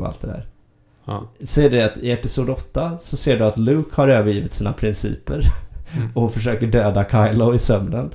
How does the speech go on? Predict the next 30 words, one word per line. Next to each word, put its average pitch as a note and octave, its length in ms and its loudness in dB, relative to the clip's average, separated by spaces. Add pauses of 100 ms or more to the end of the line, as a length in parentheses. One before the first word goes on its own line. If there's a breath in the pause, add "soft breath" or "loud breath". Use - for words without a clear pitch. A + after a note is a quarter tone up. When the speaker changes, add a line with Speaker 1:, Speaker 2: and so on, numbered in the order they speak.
(120)
Speaker 2:
Mm. G#2+ 140 -6
Speaker 1:
Och A2+ 60 -4
sen C3+ 160 4
har C#3+ 100 6
du C#3 80 -4
den B2+ 100 -2
här B2+ 180 0
filmen, G#2+ 360 -2 (420)
vet G#2 240 0
du G2+ 60 -6
vad? G#2 240 2 (100)
Kejsaren G2+ 480 0
var G2 80 -4
inte - 160 -6
död G#2 300 -2
egentligen. - 360 -12 (180)
Speaker 2:
Nej. G#2 180 -8 (120)
Speaker 1:
Eller G#2+ 320 4
okej, G#2 300 2
men F#2+ 140 0
han F#2+ 140 0
var G2 80 -2
klonad A2 640 -4
eller G2+ 160 -6
något. - 220 -12 (520 soft breath)
Det - 220 -4
är D3 60 0
sånt, A#2+ 440 -6 (880)
eh, D3 100 -6
filmen E3 560 0